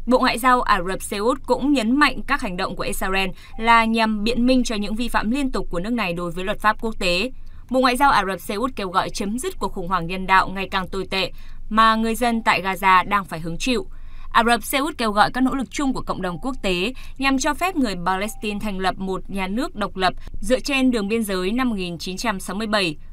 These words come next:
với Đông Jerusalem là thủ đô.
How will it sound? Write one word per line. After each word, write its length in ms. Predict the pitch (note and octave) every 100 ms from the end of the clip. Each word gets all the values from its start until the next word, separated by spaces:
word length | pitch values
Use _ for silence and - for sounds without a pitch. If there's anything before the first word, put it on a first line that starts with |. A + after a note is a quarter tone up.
| - -
với 320 | - G#3+ A3
Đông 280 | A#3 B3+ A#3 G3
Jerusalem 880 | - G#3+ G#3 G3+ F#3+ G3+ F#3 F#3+ F3+ - -
là 180 | G3+ G#3
thủ 120 | F#3+
đô. 240 | F3+ F#3+